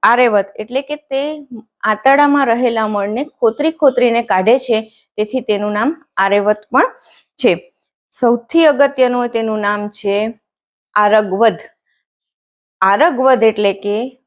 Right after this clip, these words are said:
બધી જ બીમારીઓને વધ એટલે કે દૂર કરનારું અથવા તેનો નાશ કરનારું. આટલા બધા, અ,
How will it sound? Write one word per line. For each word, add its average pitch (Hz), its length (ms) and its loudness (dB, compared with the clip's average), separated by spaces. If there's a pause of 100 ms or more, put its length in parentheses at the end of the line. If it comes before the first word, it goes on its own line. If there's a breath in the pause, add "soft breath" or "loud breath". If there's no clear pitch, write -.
(320)
બધી 214 520 2
જ 269 80 -2
બીમારીઓને 208 920 -2 (560)
વધ 214 240 4
એટલે 202 240 0
કે 240 240 0 (760)
દૂર 254 260 2
કરનારું 196 560 0
અથવા 214 240 0
તેનો 214 380 -2 (580)
નાશ 220 180 0 (100)
કરનારું. 180 500 -2 (800)
આટલા 220 280 -2
બધા, 262 520 2 (280)
અ, 226 60 -10